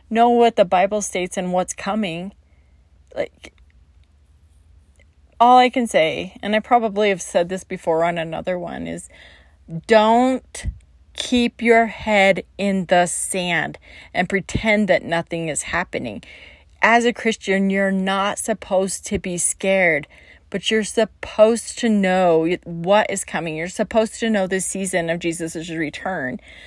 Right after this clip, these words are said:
You're supposed to know these things, and you're sup-, not supposed to keep your head in the sand and just pretend it's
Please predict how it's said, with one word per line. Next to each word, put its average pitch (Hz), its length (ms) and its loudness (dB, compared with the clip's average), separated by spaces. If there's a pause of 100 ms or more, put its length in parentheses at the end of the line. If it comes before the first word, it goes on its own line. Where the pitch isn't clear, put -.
(220)
You're 226 180 2
supposed - 840 4
to - 120 -6
know 190 240 2
these 196 220 -4
things, 170 340 -8
and 175 180 -4
you're 190 140 -2
sup-, - 320 -8
not 247 440 0
supposed 226 560 -2
to 208 80 -10
keep - 280 -8
your 202 120 0
head 180 180 -2
in 185 100 -4
the 180 80 -4
sand 190 320 -6
and 175 100 -8
just - 220 -10
pretend 196 400 -6
it's - 140 -8